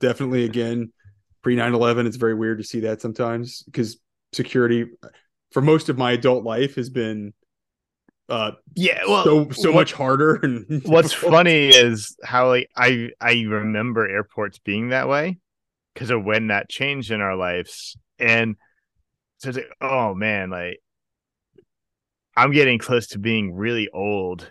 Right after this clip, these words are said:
Speaker 2: that I'm gonna be the guy who's like, no, no, that's how airports were. <laughs>
Speaker 1: Yeah, yeah, yeah, no, it's, I mean, I, I remember as a kid, uh, flying to Disney, and my grandmother took us to the airport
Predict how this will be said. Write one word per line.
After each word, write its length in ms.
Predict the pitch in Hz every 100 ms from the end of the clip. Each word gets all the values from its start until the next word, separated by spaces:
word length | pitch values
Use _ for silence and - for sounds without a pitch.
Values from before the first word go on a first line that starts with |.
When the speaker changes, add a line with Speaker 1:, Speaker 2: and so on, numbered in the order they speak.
| -
Speaker 2:
that 120 | 101
I'm 200 | 101 107
gonna 140 | 107 104
be 120 | 107
the 100 | 101
guy 420 | 95 95 95 95
who's 240 | 95 104 104
like, 240 | 98 90 _ _ _ _ _ _ _ _
no, 200 | 156 180
no, 340 | 175 170 95 85
that's 220 | 120 147
how 80 | 160
airports 480 | 135 139 - 117 -
were. 320 | 127 123 113 - _ -
<laughs> 180 | - 180
Speaker 1:
Yeah, 200 | 160 165
yeah, 340 | 156 165 - 127
yeah, 160 | 143
no, 180 | 135 143
it's, 220 | 117 - -
I 40 |
mean, 120 | 127 123
I, 80 |
I 120 | 135 147
remember 260 | 185 160
as 120 | 123 117
a 60 |
kid, 400 | - 135 170 127 -
uh, 360 | 117 113 104
flying 380 | 101 127 127 123
to 80 | 107
Disney, 500 | 107 131 113 104 101 _ _ _ _ _ _
and 320 | - 123 120 113
my 120 | 110
grandmother 640 | 113 131 160 110 104 104 -
took 140 | 139
us 100 | 120
to 60 | -
the 100 | 110
airport 500 | 120 127 160 180